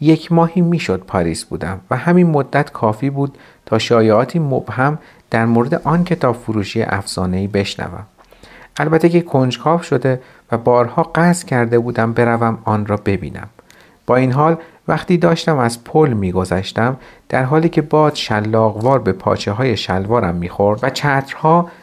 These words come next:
مثل قارچ دور و برم سبز شده بودند، به فکر تنها چیزی که نبودم این شایعات بود.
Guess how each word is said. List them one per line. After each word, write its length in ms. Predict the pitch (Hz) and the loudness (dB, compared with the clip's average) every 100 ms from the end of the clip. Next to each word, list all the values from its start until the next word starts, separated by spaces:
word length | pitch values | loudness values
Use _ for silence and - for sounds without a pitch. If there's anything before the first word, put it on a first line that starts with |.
| _ | _
مثل 400 | 139 175 175 - | -2 -2 -2 -4
قارچ 520 | 165 - 156 135 117 - | -2 2 2 2 -2 -2
دور 200 | 120 120 | 2 4
و 60 | 117 | 4
برم 320 | 135 139 101 | 2 0 0
سبز 380 | - 104 98 - | -2 -2 -2 -4
شده 360 | - 92 92 | -4 -2 -2
بودند، 520 | 95 95 104 117 147 - - _ _ - | -4 -4 0 0 -2 -10 -20 _ _ -8
به 80 | |
فکر 300 | 120 156 160 | -2 -2 -2
تنها 340 | 151 123 117 113 | -4 -4 -2 -2
چیزی 320 | - 147 120 | -2 -4 -6
که 120 | 113 | -4
نبودم 520 | 107 101 101 117 120 120 | -4 -2 -2 -2 -2 -4
این 200 | 131 113 | -6 -6
شایعات 680 | - 92 92 82 95 98 | -4 -2 -2 -2 -2 -4
بود. 260 | - - | -10 -18